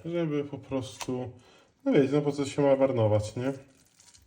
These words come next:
Im więcej tego wyjmiecie, tym się nie zmarnuje, tak? I teraz po prostu każde mięsko po kolei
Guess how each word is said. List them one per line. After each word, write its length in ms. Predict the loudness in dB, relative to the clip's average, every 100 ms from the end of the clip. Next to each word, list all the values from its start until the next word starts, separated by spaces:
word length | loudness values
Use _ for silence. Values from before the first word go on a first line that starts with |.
| _ _ _ _ _
Im 160 | -8 -4
więcej 440 | -4 -6 -6 -6
tego 260 | -4 -4 -4
wyjmiecie, 520 | -2 0 -2 -2 -6
tym 140 | -12
się 160 | -12 -10
nie 200 | -6 -6
zmarnuje, 600 | -4 -4 -4 -6 -4 -6 -8
tak? 120 | -16 -20 _ -20 -20 -20 -20 -20 _ -20 -20 -20 _
I 80 | -16
teraz 380 | -8 -6 -6 -10
po 120 | -14
prostu 500 | -16 -12 -12 -14 -14 -16 -18 -20 -12 -10 -10 -14 -16
każde 380 | -8 -8 -8 -8
mięsko 420 | -8 -8 -10 -12
po 160 | -12
kolei 440 | -14 -10 -8 -6